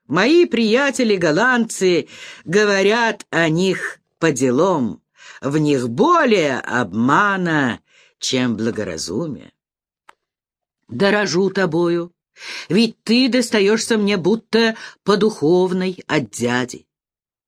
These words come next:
Тебя и твоих товарищей определяю с добрым трактаментом в полки моей гвардии. Служите мне так же верно, как служили моему брату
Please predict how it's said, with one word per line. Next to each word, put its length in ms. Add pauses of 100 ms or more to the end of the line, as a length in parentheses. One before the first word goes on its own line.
(260)
Тебя 460
и 100
твоих 320
товарищей 680 (220)
определяю 760
с 100
добрым 600
трактаментом 1040 (360)
в 160
полки 760 (140)
моей 420
гвардии. 720 (580)
Служите 720
мне 220
так 320
же 180
верно, 400
как 200
служили 520
моему 400
брату 880